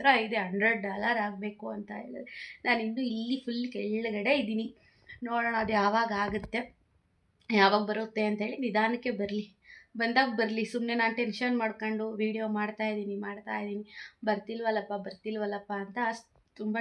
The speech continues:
ಟೆನ್ಷನ್ ಮಾಡ್ಕೊಂಡಿದ್ದೆ ಲಾಸ್ಟ್ ಮಂತ್ ಎಲ್ಲ. ಆಮೇಲೆ ಬಿಟ್ಟಾಕ್ಬಿಟ್ಟೆ, ಬಂದಾಗ ಬರ್ಲಿ, ಆ, ಯಾವಾಗ ಬರುತ್ತೆ ಅವಾಗ. So ವ್ಯೂಸ್ ಎಲ್ಲ ಚೆನ್ನಾಗ್ ಬರ್ತಿದ್ಯಾ ಅಲ್ವಾ, ನಿಧಾನಕ್ಕೆ ನಿಧಾನಕ್ಕೆ ಹೋಗೋಣ ಅಂತ ಹೇಳಿ.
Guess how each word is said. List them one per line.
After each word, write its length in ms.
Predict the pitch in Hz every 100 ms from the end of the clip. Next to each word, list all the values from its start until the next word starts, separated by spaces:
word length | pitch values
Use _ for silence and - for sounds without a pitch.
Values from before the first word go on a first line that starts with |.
| 226
ಟೆನ್ಷನ್ 360 | 214 202 254 214
ಮಾಡ್ಕೊಂಡಿದ್ದೆ 680 | 202 208 233 240 240 214
ಲಾಸ್ಟ್ 520 | 202 196 202 202 -
ಮಂತ್ 280 | 214 214 208
ಎಲ್ಲ. 220 | 202 202 196 208 262 - - - -
ಆಮೇಲೆ 280 | 220 247 240
ಬಿಟ್ಟಾಕ್ಬಿಟ್ಟೆ, 640 | 208 220 226 - - - _ - - -
ಬಂದಾಗ 340 | 208 247 285 233
ಬರ್ಲಿ, 480 | 220 214 226 220 226
ಆ, 340 | 220 202 202
ಯಾವಾಗ 300 | 202 202 220
ಬರುತ್ತೆ 420 | 208 196 196 202
ಅವಾಗ. 260 | 196 185 190 269 339 - - - - 240
So 260 | - 285
ವ್ಯೂಸ್ 340 | 277 285 285 285
ಎಲ್ಲ 160 | 254 247
ಚೆನ್ನಾಗ್ 340 | 247 226 226
ಬರ್ತಿದ್ಯಾ 540 | 214 196 233 208 220 208
ಅಲ್ವಾ, 320 | 202 214 240
ನಿಧಾನಕ್ಕೆ 460 | 233 214 233 226 233
ನಿಧಾನಕ್ಕೆ 400 | 214 208 214 208
ಹೋಗೋಣ 400 | 196 196 196 196
ಅಂತ 360 | 190 185 180
ಹೇಳಿ. 680 | 202 190 185 254 403 -